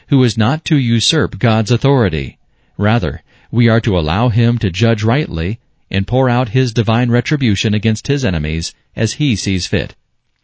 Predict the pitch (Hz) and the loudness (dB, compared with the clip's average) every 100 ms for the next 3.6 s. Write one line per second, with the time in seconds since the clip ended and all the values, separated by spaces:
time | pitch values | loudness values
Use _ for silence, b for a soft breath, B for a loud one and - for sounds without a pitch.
0 | _ - 165 143 117 113 113 73 - 127 | _ -4 0 2 2 2 0 0 -4 -4
1 | 127 151 131 127 123 123 110 - 117 107 | 0 0 0 0 0 0 -2 0 0 0
2 | 82 76 - 120 101 - 131 113 101 87 | -2 -4 -4 0 0 0 -2 0 0 2
3 | 95 101 73 64 - | 0 0 -2 -4 -10